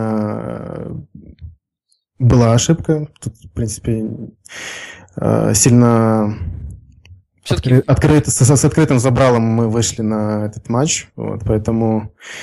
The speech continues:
Speaker 1: и не все игроки, ну, фланги оголили просто, а те рады стараться, ф-, поймали на контре. И, ну, плюс там в десятером остались на,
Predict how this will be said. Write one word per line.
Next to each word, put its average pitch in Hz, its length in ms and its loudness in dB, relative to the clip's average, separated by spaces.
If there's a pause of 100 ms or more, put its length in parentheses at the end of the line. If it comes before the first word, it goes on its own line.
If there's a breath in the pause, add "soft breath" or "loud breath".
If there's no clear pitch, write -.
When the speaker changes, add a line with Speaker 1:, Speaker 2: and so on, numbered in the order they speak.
(300 loud breath)
Speaker 1:
и 101 240 4
не 117 120 6
все 120 220 4
игроки, 110 400 2
ну, 196 160 4
фланги 156 340 4
оголили 131 400 4
просто, 104 460 -4
а 98 60 -2
те 120 360 0
рады 107 220 2
стараться, 110 440 -2
ф-, - 460 -12
поймали 104 360 -2
на 104 140 -2
контре. 110 380 0
И, 143 40 4
ну, 180 260 6
плюс 135 240 4
там 120 180 2
в 110 80 2
десятером 123 420 4
остались 127 500 0
на, 107 680 -4